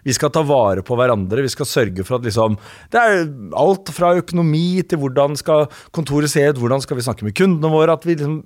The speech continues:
med en gang møter den utfordringen, tør å snakke om det, og, og at alt er greit å si. Er du redd for å gå på kontor? Er du redd for koronaen?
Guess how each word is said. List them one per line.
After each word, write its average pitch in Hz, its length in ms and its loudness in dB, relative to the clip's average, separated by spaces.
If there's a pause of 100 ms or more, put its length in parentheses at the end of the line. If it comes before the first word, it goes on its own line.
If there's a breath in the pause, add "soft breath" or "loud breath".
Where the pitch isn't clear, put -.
med 165 180 -2
en 143 280 0
gang 139 240 0
møter 143 720 0 (320 soft breath)
den 131 180 2
utfordringen, 135 540 0
tør 127 180 2
å 135 80 0
snakke - 320 -6
om 101 80 -2
det, 147 220 2 (360 loud breath)
og, 151 240 2
og 143 220 4
at - 140 -14
alt 131 280 0
er 139 140 0
greit 127 260 0
å 170 80 -4
si. 233 220 -2
Er 104 140 -2
du 110 100 0
redd 117 260 -2
for 139 120 0
å 107 40 -2
gå 107 160 0
på 104 80 -10
kontor? 170 400 -2
Er 117 120 2
du 110 40 0
redd 92 140 -4
for 107 100 -10
koronaen? 175 640 2